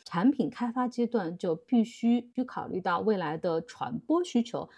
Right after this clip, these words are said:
这是珀莱雅通过泡泡面膜所积累的经验。就像前面所说的，泡泡面膜的成功让珀莱雅学会了打爆品，然后也让珀莱雅的产品开发有了更新的思路。但是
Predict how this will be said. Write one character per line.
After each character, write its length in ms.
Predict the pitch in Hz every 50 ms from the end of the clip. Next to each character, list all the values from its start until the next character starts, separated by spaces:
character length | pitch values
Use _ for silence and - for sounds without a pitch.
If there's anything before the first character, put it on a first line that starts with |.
| _ _
这 100 | - 226
是 180 | 220 - - 175
珀 140 | - - 175
莱 100 | 190 196
雅 140 | 175 -
通 200 | 156 - 185 180
过 220 | 170 180 170 160 165
泡 260 | - - - - 302
泡 120 | - 220
面 220 | 196 220 269 294 247
膜 300 | 202 160 151 151 175 226
所 320 | - - 170 147 - - - -
积 180 | - - 285
累 180 | 330 330 208 -
的 240 | - - - - 190
经 280 | - - - 233 233 240
验。 240 | 240 202 156 - - _ _ _ _ _ -
就 120 | 311 320
像 180 | 302 311 277 262
前 120 | 254 202
面 140 | 190 196 233
所 100 | 233 180 165
说 200 | - 220 220 220
的， 200 | 214 190 180 180 - _
泡 140 | - - 370
泡 60 | 330
面 180 | 311 349 349 285
膜 200 | 226 175 180 196
的 160 | 220 220 220
成 240 | - - 170 175 185
功 240 | 214 220 226 233
让 240 | 254 262 226 220 220 190
珀 120 | 185 185
莱 100 | 208 214
雅 160 | 208 180 170
学 160 | 180 - 175
会 160 | 175 - 226 220
了 220 | 202 185 180 185
打 160 | - 170 147
爆 160 | - - 359
品， 260 | 370 - - 160 - - _ _ _
然 140 | - 160 185
后 80 | 226 277
也 100 | 214 175
让 220 | 190 220 240 214
珀 100 | 208 196
莱 120 | 202 202
雅 200 | 226 226 202 170
的 240 | 156 160 170 165 180
产 160 | - - 208
品 120 | 247 269 -
开 200 | - - 269 277
发 300 | - - 311 330 359 370
有 240 | 285 185 - - -
了 220 | - 69 - -
更 180 | - 294 294 254
新 300 | - - - 311 349 349
的 100 | 302 262
思 300 | - - - - 330 349
路。 340 | 359 370 320 - - - _
但 180 | - 254 254 220
是 400 | - - - 233 208 190 -